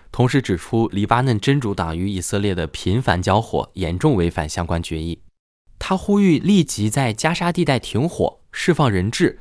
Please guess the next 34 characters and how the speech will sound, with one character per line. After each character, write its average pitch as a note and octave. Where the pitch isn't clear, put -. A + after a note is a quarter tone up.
并 A#2
提 -
供 B2+
人 F#2+
道 A#2
援 F2
助， -
同 D3+
时 E3
采 C#3
取 A2
措 C3
施 B2+
朝 -
着 A#2
两 G2+
国 F#2
方 C#3
案， D3
也 G2
就 A#2
是 A2
建 A2+
立 G#2+
独 F2
立 B2
的 F2
巴 B2+
勒 B2+
斯 -
坦 A2
国 D#2+
迈 B2
进。 -